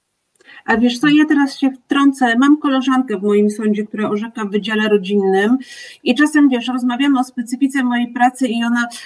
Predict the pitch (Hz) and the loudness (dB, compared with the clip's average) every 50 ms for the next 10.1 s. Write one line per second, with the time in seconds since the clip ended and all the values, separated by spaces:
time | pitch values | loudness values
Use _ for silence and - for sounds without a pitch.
0 | - - - 185 220 262 269 - 285 247 240 247 226 247 247 240 240 240 233 226 | -10 -8 -2 0 0 0 0 0 -4 -4 -4 -6 -6 -4 -4 -4 -4 -4 -6 -8
1 | - 247 208 233 247 - - 226 202 226 226 - 240 226 220 214 214 214 214 220 | -8 -6 -6 -6 -8 -8 -8 -8 -6 -6 -4 -4 -2 -2 -2 0 0 0 0 0
2 | 214 196 220 208 190 - - 220 226 226 240 254 277 302 269 254 - - 214 - | 0 0 0 0 0 -2 -2 -2 -2 0 2 4 4 4 2 0 -2 -6 -10 -8
3 | 233 240 240 - - 240 226 226 - - - - - 208 - - 202 202 - 196 | -8 -8 -8 -8 -6 -4 -2 -2 -4 -6 -10 -16 -18 -12 -4 -2 0 0 0 -2
4 | 185 185 214 240 240 254 247 226 233 240 233 226 214 - - - 240 226 220 208 | -4 -2 0 2 2 2 2 0 -2 -2 -4 -4 -8 -10 -8 -4 -4 -2 -2 -2
5 | 233 202 214 220 214 - - - 240 240 240 233 240 254 262 254 262 - - - | -2 -4 -4 -4 -6 -6 -4 -4 -4 0 2 2 4 4 4 2 0 -4 -6 -4
6 | 269 254 240 247 240 233 247 240 - - - 233 214 226 226 220 254 240 247 - | -2 0 0 0 -2 -2 -4 -4 -4 -6 -6 -4 -2 -2 0 0 0 0 0 -2
7 | - 254 240 220 202 185 185 185 196 196 240 262 - - _ _ _ _ - 190 | -4 -2 0 0 0 0 2 0 0 0 -2 -4 -6 -10 _ _ _ _ -4 0
8 | 269 311 339 370 277 185 175 - - - - _ - 202 214 214 214 240 233 233 | 2 4 6 6 6 4 2 -2 -6 -14 -18 _ -8 -6 -4 -2 -2 -2 -2 -2
9 | 233 233 214 - 381 294 - 233 185 - - 170 - - - - 135 - _ _ | -2 0 2 4 4 4 2 -2 -8 -8 -8 -10 -10 -12 -14 -18 -18 -18 _ _
10 | _ | _